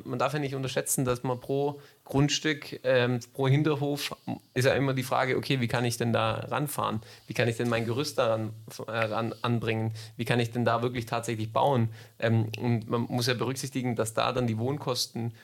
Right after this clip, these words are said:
pro Quadratmeter, die Baukosten pro Quadratmeter ja viel höher sind und das on top, ähm,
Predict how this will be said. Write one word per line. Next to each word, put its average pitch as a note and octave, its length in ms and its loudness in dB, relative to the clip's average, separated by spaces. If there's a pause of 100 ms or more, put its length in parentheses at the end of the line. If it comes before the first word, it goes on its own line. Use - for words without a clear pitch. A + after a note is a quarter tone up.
(120)
pro C3 140 0
Quadratmeter, A#2+ 640 2
die A#2 140 -4
Baukosten B2+ 560 0
pro A#2 100 -4
Quadratmeter A#2 460 0
ja A2 60 4
viel A2+ 200 -4
höher B2+ 220 2
sind G#3 300 -2 (600)
und F#3 420 6 (220)
das C3+ 200 2
on B2+ 140 2
top, D#3+ 340 -2 (160)
ähm, C3 460 4